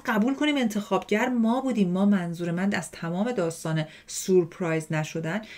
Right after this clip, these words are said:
اینه که ما سهم خودمون رو در انتخاباتمون نادیده نگیریم. و یادمونم باشه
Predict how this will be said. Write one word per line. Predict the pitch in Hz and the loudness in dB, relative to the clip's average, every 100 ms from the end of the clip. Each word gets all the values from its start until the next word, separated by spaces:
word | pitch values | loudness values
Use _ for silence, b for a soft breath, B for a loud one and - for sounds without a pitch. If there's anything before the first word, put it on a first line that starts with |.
| B | B
اینه | 254 | -4
که | 262 | 0
ما | 277 | 0
سهم | 269 - - 254 - _ 254 247 | 0 -2 -2 -2 -4 _ -4 -4
خودمون | - - 214 220 190 160 151 | -6 -4 0 2 2 0 -2
رو | 147 143 | -2 -4
در | 151 127 - | -4 -4 -2
انتخاباتمون | 160 151 - 160 156 175 196 208 208 208 208 B B B | -4 -6 -6 -2 0 0 -2 0 2 2 -2 B B B
نادیده | 175 170 160 151 143 156 165 185 | 2 4 2 2 0 0 -2 0
نگیریم. | 175 170 156 135 131 - - _ _ _ B B B B B 185 | 0 0 -2 -4 -4 -8 -12 _ _ _ B B B B B 2
و | 233 285 262 240 B B | 4 4 2 0 B B
یادمونم | 202 226 269 294 294 294 285 | 4 6 6 4 0 0 0
باشه | 262 262 - 185 151 | 0 -2 -4 -6 -8